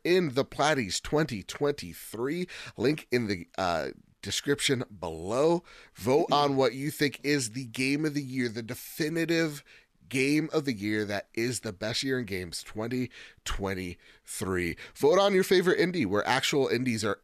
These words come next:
in part of that category. That's pretty important. There's no broad term. It's independent studio, and we got a whole bunch of them there. So, with that said, with all that out of the way, everybody,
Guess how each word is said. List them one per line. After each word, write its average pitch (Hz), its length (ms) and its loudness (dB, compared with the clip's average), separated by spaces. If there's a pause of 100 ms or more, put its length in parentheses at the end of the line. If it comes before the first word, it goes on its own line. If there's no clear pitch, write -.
in 120 320 -4 (100)
part 117 320 0
of 107 160 -4
that 107 220 -2
category. 107 640 -4 (160)
That's 92 160 -6
pretty 117 280 0
important. 104 460 -4 (280)
There's 131 180 0
no 147 140 4
broad 147 360 2
term. 156 280 4
It's 117 120 -4
independent 131 560 -2
studio, 113 580 2
and 92 260 -8
we 110 160 -8
got 110 260 0 (240)
a 98 60 -4
whole 113 240 2
bunch 104 280 0
of 90 100 -4
them 92 220 -4 (340)
there. 101 560 2 (120)
So, 170 500 4 (260)
with 117 200 0
that 117 220 2
said, 131 360 0 (320)
with 87 80 -4
all 127 140 4
that 127 200 2
out 117 140 2
of 104 60 -4
the 110 60 -2
way, 113 340 0 (100)
everybody, 123 540 0